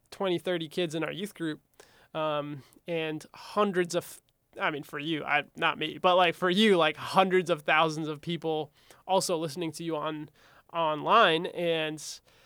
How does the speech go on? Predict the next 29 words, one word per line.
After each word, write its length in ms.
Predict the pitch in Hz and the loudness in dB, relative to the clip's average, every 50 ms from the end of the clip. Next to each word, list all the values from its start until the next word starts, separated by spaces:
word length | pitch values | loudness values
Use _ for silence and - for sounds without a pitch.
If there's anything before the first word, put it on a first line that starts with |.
| _ - - - - | _ -20 -20 -18 -12
it's 200 | 180 165 - - | -10 -8 -6 -4
just 220 | 185 175 - - | -4 -4 -4 -2
that, 140 | 180 165 - - - | -6 -6 -6 -6 -4
also 280 | 165 175 - - 170 | -4 -2 -2 -2 -2
that 200 | 160 156 151 131 | -2 -2 -2 -2
reminder 540 | 165 160 156 151 143 170 214 208 156 165 151 | -4 -6 -4 -2 0 0 0 0 0 -2 -4
of, 400 | 143 143 143 139 156 - - - | -4 -6 -10 -12 -14 -18 -18 -12
okay, 480 | - 190 185 - 190 156 147 156 156 147 _ _ _ _ _ - _ _ _ _ _ _ _ _ _ _ _ _ _ _ _ _ _ _ - - | -12 -10 -6 -4 -4 -4 -4 -4 -8 -10 _ _ _ _ _ -20 _ _ _ _ _ _ _ _ _ _ _ _ _ _ _ _ _ _ -4 -2
I'm 140 | 185 214 | -2 0
also, 760 | 190 156 180 220 214 180 175 190 196 175 165 160 170 175 160 131 - - - - | 2 4 4 4 4 2 0 0 2 2 2 2 0 0 -2 -4 -10 -14 -16 -14
like, 540 | 185 175 160 151 151 - - - - - - _ - - | -10 -8 -8 -8 -8 -10 -14 -20 -20 -20 -20 _ -4 0
in 320 | 190 185 185 185 180 170 | 0 0 2 0 -2 -4
these 300 | 147 160 165 165 160 - | -6 -6 -6 -6 -8 -8
people's 440 | - 170 165 151 - 151 156 151 156 | -8 -8 -8 -6 -6 -6 -6 -4 -4
lives 380 | 147 147 143 139 135 139 147 | -4 -4 -4 -6 -8 -10 -12
here 540 | - - - 185 180 165 151 143 143 143 - - _ _ _ _ _ _ _ _ - | -14 -14 -12 -8 -8 -6 -6 -6 -6 -8 -10 -14 _ _ _ _ _ _ _ _ -8
in 160 | 185 180 165 | -6 -6 -2
real 200 | 151 160 185 180 | 0 2 2 2
life 340 | 165 147 143 139 139 139 - - | 2 0 -2 -4 -6 -8 -12 -14
too. 320 | - - 151 156 151 143 | -10 -8 -8 -8 -6 -8
And 120 | 147 151 | -10 -10
so 220 | - - 170 165 160 | -8 -4 -4 -4 -4
just, 360 | 151 - 190 180 - - _ _ _ _ _ _ _ _ - | -2 -4 -4 -4 -4 -6 _ _ _ _ _ _ _ _ -10
you 100 | 185 180 | -6 -4
know, 120 | 175 160 | -2 -2
just 240 | 151 165 180 - - | -2 -4 -6 -8 -6
to 200 | - 175 165 160 - | -4 -6 -6 -6 -8
remember 760 | 165 180 180 175 165 156 160 180 160 175 160 147 147 135 - _ _ - | -6 -6 -6 -4 -4 -6 -6 -4 -6 -6 -4 -4 -6 -8 -10 _ _ -10
that 440 | 147 165 165 156 151 147 143 - | -6 -4 0 0 0 0 -2 -4